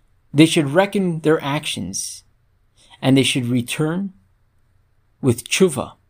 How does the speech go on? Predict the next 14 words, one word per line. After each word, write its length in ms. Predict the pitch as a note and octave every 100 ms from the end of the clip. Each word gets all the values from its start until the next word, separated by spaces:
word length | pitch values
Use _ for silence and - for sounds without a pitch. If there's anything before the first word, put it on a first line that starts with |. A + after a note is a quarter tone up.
| _ _ _ _
and 180 | - B2+
remember 600 | B2 A#2+ C3 C#3 C#3+ C#3 - _
their 180 | - B2
Creator. 600 | A#2+ - G#2 G2 F#2 - _ _ _ _ _ _ _ - -
This 180 | F3+ F3+
refers 340 | F#3 F3+ E3
to 60 | -
the 80 | C#3
people 320 | - F3 E3+
who 120 | D#3+
forget 800 | C3+ - C3+ A#2+ D#3 F3+ - - -
what 260 | C3+ D3 D3
truth 380 | - G3 -
is 380 | A2+ G#2+ C#3 -